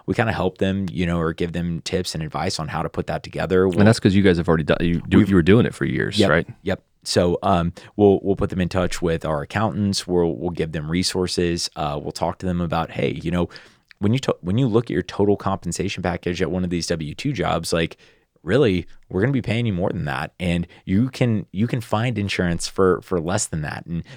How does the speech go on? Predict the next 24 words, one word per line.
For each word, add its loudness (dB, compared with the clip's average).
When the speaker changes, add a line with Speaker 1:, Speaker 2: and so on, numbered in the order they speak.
Speaker 1:
there 6
are 6
ways 0
to -4
navigate -2
this -4
to, 2
to -6
be -2
advantageous -4
for -6
you." -2
Really 0
just -2
trying 0
to, 0
like, 0
empower 2
our -2
contractors -4
and -2
empower 2
our 4
providers -2